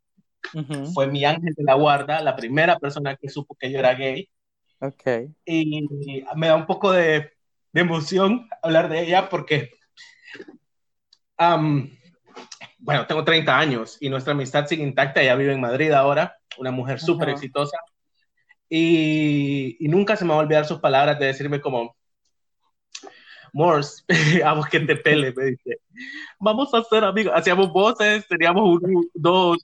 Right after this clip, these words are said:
Speaker 2: ah, cara-,
Speaker 1: Ajá.
Speaker 2: eh, ¿cómo se dice? Characters, dos, dos
Speaker 1: Personajes.
Speaker 2: personajes.
Speaker 1: Ajá.
Speaker 2: Ella era Naomi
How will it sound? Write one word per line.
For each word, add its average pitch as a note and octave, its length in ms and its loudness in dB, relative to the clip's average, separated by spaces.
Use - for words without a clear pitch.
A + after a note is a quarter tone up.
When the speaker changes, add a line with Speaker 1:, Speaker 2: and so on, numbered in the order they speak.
Speaker 2:
ah, D3 300 4
cara-, D3+ 160 2
Speaker 1:
Ajá. D3+ 80 -2
Speaker 2:
eh, D3+ 100 -8
¿cómo F3 140 -12
se F3+ 100 -12
dice? G#3+ 280 -14
Characters, F3+ 500 -2
dos, E3+ 420 0
dos E3 380 4
Speaker 1:
Personajes. F#3+ 180 4
Speaker 2:
personajes. F#3+ 480 2
Speaker 1:
Ajá. E3 360 -2
Speaker 2:
Ella D#3+ 380 4
era E3 320 4
Naomi F3 560 0